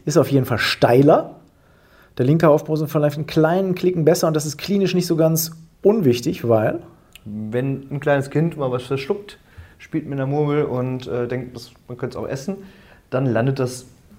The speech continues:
Speaker 2: mit einer höheren Wahrscheinlichkeit im rechten
Speaker 1: Mit
Speaker 2: Hauptbronchus.
Speaker 1: der höheren Wahrscheinlichkeit landet es eigentlich in der Speiseröhre, weil auch kleine Kinder nicht so ganz doof sind und in der Regel gerne mal die Murmel in den Magen-Darm-Trakt verschlucken. Aber Mami denkt natürlich auch, das könnte verschluckt worden se-, äh, falsch verschluckt worden sein und deswegen wird dann ganz gern mal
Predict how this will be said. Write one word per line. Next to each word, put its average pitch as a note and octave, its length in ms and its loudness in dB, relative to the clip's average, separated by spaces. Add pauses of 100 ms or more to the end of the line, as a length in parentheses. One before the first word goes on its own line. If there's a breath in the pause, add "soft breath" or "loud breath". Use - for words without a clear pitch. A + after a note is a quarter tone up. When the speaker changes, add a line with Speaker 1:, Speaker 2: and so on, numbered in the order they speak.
(160)
Speaker 2:
mit C3 180 -12
einer A2+ 200 -4
höheren D3+ 300 6
Wahrscheinlichkeit B2 600 -2
im C#3 100 -4
rechten A#2 380 -2
Speaker 1:
Mit F#2+ 80 -6
Speaker 2:
Hauptbronchus. G#2 360 0
Speaker 1:
der B2 80 8
höheren E3+ 240 10
Wahrscheinlichkeit C#3 520 4
landet B2 220 2
es G#2+ 40 -4
eigentlich A2+ 200 -4
in B2 60 -4
der A2+ 60 -4
Speiseröhre, A#2 560 2
weil A#2 80 2
auch A2+ 100 -6
kleine C#3 280 0
Kinder C3 180 -2
nicht A#2+ 100 -2
so A#2 80 -4
ganz A2+ 320 2
doof A#2+ 300 4
sind A2+ 160 -4
und A2 80 0
in G#2+ 60 -4
der G#2+ 160 2
Regel A#2 280 4 (520 loud breath)
gerne A#2+ 220 4
mal A2+ 120 4
die A2+ 80 4
Murmel B2 300 4
in A#2+ 180 0
den A#2 300 0 (420 loud breath)
Magen-Darm-Trakt A#2 840 2
verschlucken. C#3 480 0
Aber C3 180 2
Mami C3+ 280 2
denkt C3+ 180 2
natürlich C3+ 360 -2
auch, A#2+ 200 0
das A#2+ 240 -2
könnte D3+ 280 2
verschluckt B2+ 400 -4
worden A2+ 280 2
se-, A2+ 100 0 (340)
äh, - 40 -14
falsch C#3+ 220 2
verschluckt C3+ 340 -4
worden A2+ 240 2
sein G#2+ 260 0
und G#2 220 -4
deswegen G2+ 460 -2
wird G2+ 120 -2
dann G2 220 -6
ganz F#2 220 -4
gern F2+ 220 -2
mal F2+ 240 -4